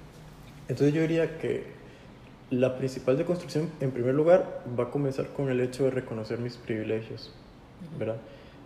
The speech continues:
Speaker 1: Como lo decía antes, ahí está como la primer dificultad, porque nadie va a querer reconocer que tiene un privilegio,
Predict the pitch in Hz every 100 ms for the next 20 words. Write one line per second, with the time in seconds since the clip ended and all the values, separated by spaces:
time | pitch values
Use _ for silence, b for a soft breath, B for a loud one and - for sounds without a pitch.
0 | - 120 117 113 127 131 135 - - -
1 | - - 120 117 143 139 156 143 123 123
2 | 117 127 139 139 127 113 120 117 - 135
3 | 135 139 127 127 131 151 160 135 131 139
4 | 135 131 123 - 107 98 127 123 - -
5 | 131 131 139 143 143 139 135 139 147